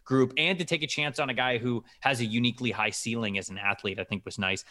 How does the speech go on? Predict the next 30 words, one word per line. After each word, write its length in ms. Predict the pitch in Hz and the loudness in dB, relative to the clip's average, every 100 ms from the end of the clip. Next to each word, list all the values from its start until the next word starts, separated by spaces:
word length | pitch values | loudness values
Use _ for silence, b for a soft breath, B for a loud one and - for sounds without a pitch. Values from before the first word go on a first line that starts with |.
| B B | B B
I 80 | 247 | 4
like 260 | 214 214 | 6 4
the 60 | 220 | 4
Logan 320 | 220 214 202 | 6 6 6
Hall 180 | 190 190 | 6 6
pick. 340 | 190 208 208 - b - | 4 2 0 -8 b 0
I 80 | 165 | 2
like 400 | 151 151 175 - | 6 6 4 4
the 60 | 180 | 2
Rachaad 380 | 165 180 165 | 4 4 4
White 280 | 156 165 - | 4 2 2
pick. 320 | 165 170 - b b | 0 0 -4 b b
I 40 | 123 | 4
like 260 | 120 139 | 4 4
the 60 | - | 0
Cade 220 | - 151 | 0 4
Otton 240 | 139 127 120 | 4 0 0
pick. 320 | 139 143 - _ - | 2 2 -2 _ -2
I 80 | 123 | 2
think 180 | 135 | 4
those 220 | 139 131 127 | 4 4 6
are 80 | |
all 160 | 127 123 | 6 4
solid 540 | - - 127 135 117 | 4 4 6 6 4
players 420 | - 113 127 143 - | 2 2 4 2 4
who 260 | 135 117 B B - | 4 4 B B 0
kinda, 280 | 139 156 | 2 2
like 180 | 131 131 | 2 2
I 60 | 120 | 2
said 320 | - 123 95 | 2 0 0